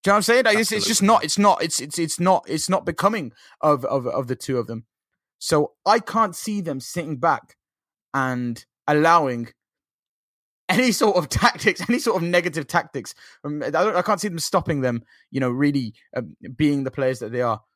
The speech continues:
Speaker 1: So come Saturday, you know, after a couple of weeks of training, and I do think we'll be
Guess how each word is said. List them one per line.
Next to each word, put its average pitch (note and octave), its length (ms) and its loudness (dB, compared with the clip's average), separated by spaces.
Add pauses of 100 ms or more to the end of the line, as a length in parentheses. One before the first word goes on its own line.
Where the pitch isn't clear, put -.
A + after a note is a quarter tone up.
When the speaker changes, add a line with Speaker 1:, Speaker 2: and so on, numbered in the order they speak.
Speaker 1:
So - 160 -4
come G#3 240 -2
Saturday, B2 560 -4 (220)
you B2+ 80 -10
know, B2+ 160 -8
after F#3 480 -4
a E3+ 60 -2
couple E3+ 280 -6
of D3+ 80 -8
weeks D3 240 -8
of B2 60 -20
training, A#2+ 420 -8 (300)
and B2+ 100 -12
I C#3+ 120 -4
do C#3+ 280 -8
think C3+ 320 -10 (220)
we'll B2+ 160 -10
be A#2 320 -8